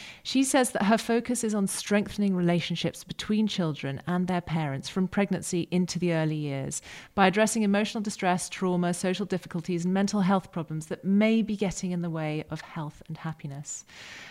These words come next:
Catherine, thank you so much for joining us today. Now, the first thing that struck me when we talked about,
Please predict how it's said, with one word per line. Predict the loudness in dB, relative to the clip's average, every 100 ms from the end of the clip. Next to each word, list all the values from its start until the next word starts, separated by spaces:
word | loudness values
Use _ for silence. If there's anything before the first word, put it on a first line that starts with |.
| -4
Catherine, | 4 6 6 6
thank | 6 4
you | 0
so | 0 6 8
much | 8 6 2
for | 0
joining | 4 4 4
us | 0 -4
today. | -6 -6 -4 -6 -6 -10 -12 -14 -12 -12 -12 -14 -6
Now, | 6 10 10 8 2 -16 _ _
the | 0
first | 4 10 10 10
thing | 6 4 4
that | 0
struck | 2 6 6
me | 6
when | 6
we | 4 4
talked | 4 4 2
about, | 2 4 2 -4